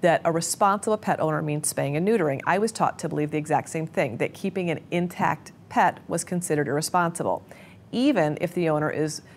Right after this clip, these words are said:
meticulously careful about not allowing the pet to breed. Of course, our dependence on spaying and neutering as the only form of birth control is the result of generations of irresponsible pet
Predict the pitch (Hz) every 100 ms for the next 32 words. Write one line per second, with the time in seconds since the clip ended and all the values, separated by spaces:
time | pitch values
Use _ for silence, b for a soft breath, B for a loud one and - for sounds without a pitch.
0 | B 170 151 - 311 208 175 170 - 151
1 | 160 156 - 160 151 - 151 147 156 156
2 | - - - - 202 220 131 - - -
3 | B B B B B B 202 - 233 -
4 | 196 185 190 - 226 233 220 185 175 -
5 | 180 170 160 165 175 156 151 156 156 165
6 | - 170 180 180 175 160 147 147 208 233
7 | - 202 185 156 143 135 165 - 170 165
8 | 156 165 160 160 156 151 147 165 165 -
9 | - 202 214 226 - 147 147 151 143 -